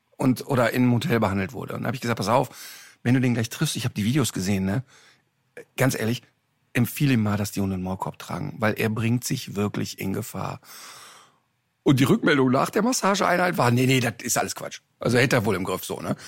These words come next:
Und, und ich meinte das wirklich nett und, und hab wirklich gesagt, das ist gefährlich, was da gerade passiert. Ähm,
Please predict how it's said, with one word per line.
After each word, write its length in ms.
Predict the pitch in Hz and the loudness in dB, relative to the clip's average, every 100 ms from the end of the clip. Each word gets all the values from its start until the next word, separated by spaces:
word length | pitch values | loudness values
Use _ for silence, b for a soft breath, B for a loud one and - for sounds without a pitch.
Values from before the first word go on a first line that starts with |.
| B B B | B B B
Und, 320 | 147 147 - | 2 2 2
und 160 | 156 160 | 0 2
ich 100 | 151 | 2
meinte 260 | 196 247 | 2 2
das 120 | 208 | 0
wirklich 240 | 196 262 226 | 0 0 2
nett 300 | 214 - - | 2 0 -2
und, 240 | - 135 | 2 2
und 180 | - 139 | 2 0
hab 140 | 131 | 2
wirklich 180 | 151 147 | 0 0
gesagt, 240 | 165 147 - | -2 -2 -2
das 80 | |
ist 140 | 160 - | -2 -2
gefährlich, 580 | 202 - 320 359 202 123 | -4 0 2 2 0 -4
was 140 | 117 | -8
da 100 | - | -8
gerade 240 | 95 - | -8 -10
passiert. 480 | - 123 - - 240 B B B B B _ | -10 -10 -6 -2 -2 B B B B B _
Ähm, 320 | 143 143 143 | 4 6 4